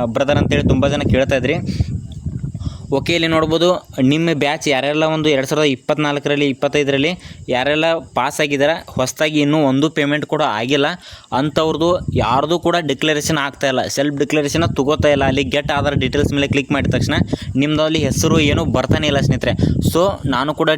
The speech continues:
ಡಿಪಾರ್ಟ್ಮೆಂಟ್ಗೆಲ್ಲ ಕಾಲ್ ಮಾಡಿ ಕೇಳಿದ್ದೀನಿ. So ಈ ವ-, ಅವ್ರೇನು ಹೇಳಿದ್ರಪ್ಪ ಅಂತ ನೋಡೋದಾದ್ರೆ, ಡೈರೆಕ್ಟಾಗಿ ಯಾವುದೇ ರೀತಿ ಫಸ್ಟ್ ಟೈಮ್ ಪೇಮೆಂಟ್ ಯಾರಿಗೆಲ್ಲ ಬರುತ್ತೆ ಅಂಥವ್ರು ಯಾವುದೇ ಡಿಕ್ಲರೇಷನ್ ಮಾಡುವಂಥ ಅವಶ್ಯಕತೆ ಇಲ್ಲ. ಫಸ್ಟ್ ಟೈಮ್ ಡೈರೆಕ್ಟಾಗಿ ನಿಮ್ಮ ಒಂದು ಬ್ಯಾಂಕ್ ಅಕೌಂಟ್‌ಗೆ ಅಮೌ-,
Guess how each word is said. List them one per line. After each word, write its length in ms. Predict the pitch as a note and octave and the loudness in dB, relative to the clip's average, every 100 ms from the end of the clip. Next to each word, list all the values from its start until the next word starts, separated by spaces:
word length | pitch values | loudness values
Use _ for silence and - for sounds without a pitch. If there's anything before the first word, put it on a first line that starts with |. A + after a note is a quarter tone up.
| D3 | 0
ಡಿಪಾರ್ಟ್ಮೆಂಟ್ಗೆಲ್ಲ 640 | B2+ C#3+ D3+ D3+ D3 D3 - | 0 0 2 0 0 -2 -2
ಕಾಲ್ 160 | C3 C#3+ | -2 -2
ಮಾಡಿ 140 | D3+ C#3 | -4 -2
ಕೇಳಿದ್ದೀನಿ. 360 | C3+ C#3+ C#3+ D#3+ E3 | 0 0 0 -2 0
So 80 | D3+ D3 D3 | 0 2 2
ಈ 40 | D#3 | 2
ವ-, 120 | D3+ D3 C#3 | 0 2 2
ಅವ್ರೇನು 280 | C#3+ D#3 D3+ | 2 0 0
ಹೇಳಿದ್ರಪ್ಪ 400 | C#3+ C#3+ C#3+ C#3+ C#3+ | 2 0 0 -2 -2
ಅಂತ 100 | C#3 C3 | 0 0
ನೋಡೋದಾದ್ರೆ, 380 | C3 C3 B2 E3+ - - - A2+ A#2 | 0 0 0 -2 -4 -6 -6 -4 -2
ಡೈರೆಕ್ಟಾಗಿ 500 | C3+ D3+ D#3+ D#3+ E3+ E3+ - - - C3 | -2 -2 -2 0 0 -2 -10 -10 -4 -2
ಯಾವುದೇ 260 | B2 C#3 D3+ | 0 0 0
ರೀತಿ 140 | D3 C3+ | 0 0
ಫಸ್ಟ್ 180 | C#3 D3 | -2 -2
ಟೈಮ್ 120 | D#3+ D#3 | -4 -2
ಪೇಮೆಂಟ್ 280 | D3+ D3 D#3 C3+ | -2 -2 -2 -2
ಯಾರಿಗೆಲ್ಲ 280 | B2 C#3 D3+ B2+ | -2 -2 -2 0
ಬರುತ್ತೆ 260 | C#3 C#3+ D#3 | -2 -2 -2
ಅಂಥವ್ರು 320 | C#3 D3 D3+ F3 - - B2+ | -2 -2 0 0 0 0 0
ಯಾವುದೇ 220 | A#2+ C3 D#3 | -2 0 -2
ಡಿಕ್ಲರೇಷನ್ 420 | C#3 D3 D3 C#3+ C#3+ | 0 0 0 0 0
ಮಾಡುವಂಥ 280 | C3+ C#3 C#3 C3+ | 0 -2 0 0
ಅವಶ್ಯಕತೆ 420 | C3+ D3+ C#3+ C#3 C3 | 2 0 0 0 -2
ಇಲ್ಲ. 100 | C#3+ F3+ - - - - | -2 -4 -4 -2 -2 0
ಫಸ್ಟ್ 220 | D#3 - D3 | -2 -4 -4
ಟೈಮ್ 180 | E3+ E3+ B2 | -2 -2 -2
ಡೈರೆಕ್ಟಾಗಿ 420 | B2 C#3+ D#3 D3+ D3 | -2 -2 -2 0 0
ನಿಮ್ಮ 160 | C#3+ D3 | 0 0
ಒಂದು 120 | D3+ C3+ | 0 -2
ಬ್ಯಾಂಕ್ 220 | C3 C#3+ | -2 -2
ಅಕೌಂಟ್‌ಗೆ 280 | C3+ C#3+ C#3+ D3 B2+ | 0 2 2 0 0
ಅಮೌ-, 200 | B2+ C#3 | -2 -2